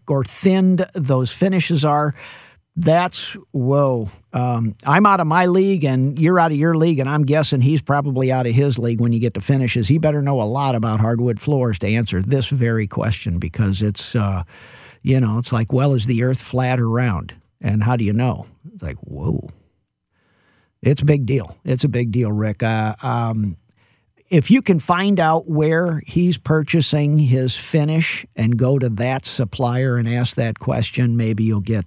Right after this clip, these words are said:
the answer. But I'm out of my league on that.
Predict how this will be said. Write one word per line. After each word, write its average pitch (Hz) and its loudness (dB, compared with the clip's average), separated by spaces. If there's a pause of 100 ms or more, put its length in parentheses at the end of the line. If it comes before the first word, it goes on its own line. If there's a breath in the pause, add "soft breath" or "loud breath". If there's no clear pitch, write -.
the 101 -2
answer. 95 -2
But 95 -4
I'm 113 0
out 120 -2
of 127 0
my 120 0
league 127 -2
on 113 0
that. 113 -2